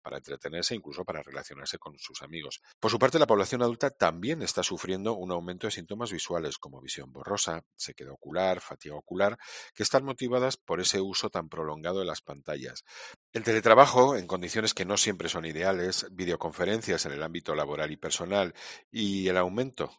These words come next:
del tiempo que los adultos estamos dedicando a las pantallas para entretenernos o informarnos también están pasando factura en nuestra vista. Los problemas visuales como la miopía o la fatiga ocular han aumentado y, de hecho, la Organización Mundial de la Salud ya nos alerta de que la miopía puede llegar a afectar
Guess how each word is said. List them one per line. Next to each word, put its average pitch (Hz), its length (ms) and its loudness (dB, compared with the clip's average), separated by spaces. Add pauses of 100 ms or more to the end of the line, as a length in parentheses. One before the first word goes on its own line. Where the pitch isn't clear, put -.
del 82 240 -8
tiempo 110 380 -4
que - 100 -10
los 76 180 -4
adultos 98 380 -6
estamos 87 340 -6
dedicando 85 380 -4
a - 20 -2
las 78 140 -4
pantallas 82 500 -4
para 69 220 -12
entretenernos 76 680 -6
o 92 40 -10
informarnos 85 680 -8
también 90 420 -2
están - 280 -8
pasando 76 340 -10
factura - 400 -14
en 131 60 -14
nuestra - 280 -18
vista. - 380 -18 (140)
Los 101 200 0
problemas 98 360 0
visuales 120 360 0
como 78 160 -10
la 73 140 -6
miopía 78 480 -4
o 85 40 0
la 76 80 -4
fatiga 87 300 -4
ocular 101 280 2
han 92 100 -4
aumentado 73 680 -6
y, 87 60 -10
de 85 160 -6
hecho, 110 220 0
la 95 80 2
Organización 80 460 -8
Mundial 87 260 -8
de 85 80 -4
la 82 80 -2
Salud 87 280 -6
ya 80 120 -8
nos 80 200 -6
alerta 82 440 -2
de 87 80 -2
que 76 100 -8
la 71 100 -8
miopía 69 460 -10
puede 80 220 -8
llegar 76 220 -8
a 78 40 -6
afectar 90 420 -2